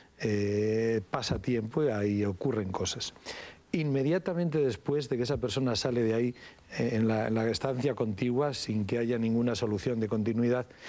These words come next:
el doctor la entrevista a esta persona y esta persona de primera mano le vuelca lo que ha sido su experiencia.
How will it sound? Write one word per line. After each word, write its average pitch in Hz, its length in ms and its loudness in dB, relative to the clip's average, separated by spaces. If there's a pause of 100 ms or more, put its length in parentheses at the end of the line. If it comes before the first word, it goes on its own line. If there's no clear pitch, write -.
(120)
el 123 160 2
doctor 113 360 0
la 120 100 2
entrevista 110 580 0
a 110 40 -2
esta 107 160 -4
persona 117 500 -4 (300)
y 131 60 0
esta 120 180 -2
persona 120 400 0
de 113 100 2
primera 110 400 0
mano 117 280 2
le 110 140 2
vuelca 117 580 0 (360)
lo 107 140 0
que 107 140 -2
ha 107 40 -2
sido 113 240 0
su - 120 -2
experiencia. 104 680 -4